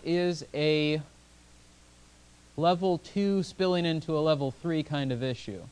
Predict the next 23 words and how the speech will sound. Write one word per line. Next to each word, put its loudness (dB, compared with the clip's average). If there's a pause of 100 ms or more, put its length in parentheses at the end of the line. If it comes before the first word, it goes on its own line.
(640)
From 4
this 2
perspective, -2 (1700)
I 6
get, 4 (260)
I 0
get 0 (300)
emails 2
and -2
phone 0
calls. 2
"Do -2
you 2
want 2
to 4
do 2
this 2
fundraiser 0
to -2
help 2
support 0
your 0
church?" -8